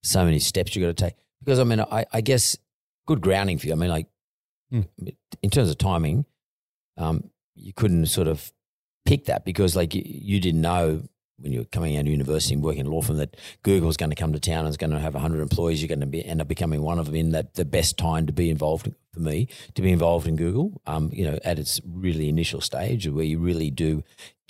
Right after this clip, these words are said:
Speaker 1: get to learn that sense of entrepreneurialism, real entrepreneurialism, not just someone sitting in my business, but real stuff, taking real risks. But you also then were riding this great J curve too, like, you know, it's, you can,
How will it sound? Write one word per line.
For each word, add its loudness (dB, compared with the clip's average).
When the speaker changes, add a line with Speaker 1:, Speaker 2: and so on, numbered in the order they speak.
Speaker 1:
get 2
to 2
learn 6
that 0
sense 2
of -6
entrepreneurialism, 2
real 4
entrepreneurialism, -2
not 0
just 0
someone 0
sitting -2
in -2
my -4
business, -6
but -4
real 0
stuff, -2
taking 0
real 2
risks. -2
But 4
you 6
also 4
then 4
were 4
riding 2
this -4
great -4
J 0
curve -6
too, -6
like, -10
you -6
know, -8
it's, -6
you -8
can, -6